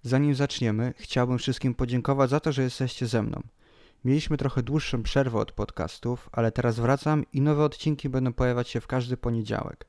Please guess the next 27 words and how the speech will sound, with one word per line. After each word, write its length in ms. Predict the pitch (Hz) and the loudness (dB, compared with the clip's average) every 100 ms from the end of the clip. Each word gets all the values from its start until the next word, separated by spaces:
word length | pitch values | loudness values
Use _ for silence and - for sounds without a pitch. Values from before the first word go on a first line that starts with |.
| _ _ - _ | _ _ -20 _
Chcę, 380 | - - 117 151 - - - - | -18 2 2 2 -2 -16 -20 -6
żeby 220 | 120 120 | -2 0
każdy 400 | 120 147 156 160 | 2 2 4 2
odcinek 520 | 131 - 110 107 117 | 2 0 -2 -2 -2
był 100 | 123 | -4
przygotowany 560 | 113 127 123 123 120 127 | -4 -2 0 0 0 2
na 160 | 120 123 | 0 0
sto 200 | - 123 | -2 0
procent, 540 | 117 107 - - - - _ | 0 0 -4 -10 -12 -20 _
dlatego 380 | - 120 135 143 | -4 -2 2 4
myślę, 420 | 143 135 - 110 - | 4 2 2 0 0
że 160 | 127 117 | -4 -4
tydzień 280 | 131 123 123 | -4 -2 -2
na 120 | 127 | -2
przygotowanie 640 | - 139 139 127 117 117 | -2 0 0 2 2 2
jest 120 | 110 | 0
wystarczający. 840 | 113 110 107 - 107 107 107 - - - _ _ _ _ _ _ - | -2 -2 -4 -2 -2 -2 -6 -10 -14 -16 _ _ _ _ _ _ -2
Tak 180 | 123 113 | 2 2
więc, 340 | 117 117 - - - - | 2 0 -2 -14 -16 0
bez 260 | 123 143 | 2 2
mojego 300 | 147 127 120 | 2 2 0
zbędnego 480 | 107 117 113 120 120 | 0 0 0 2 2
gadania, 520 | 117 107 120 135 147 - _ - _ | 2 2 2 2 0 -4 _ -20 _
zapraszam 440 | - 147 135 135 113 | 0 2 4 2 2
do 100 | 107 | 0
wysłuchania. 640 | 107 110 101 101 - - - _ _ - | -2 -2 -2 -4 -6 -10 -16 _ _ -8
Witajcie 560 | 117 123 139 123 107 | -2 2 2 2 -4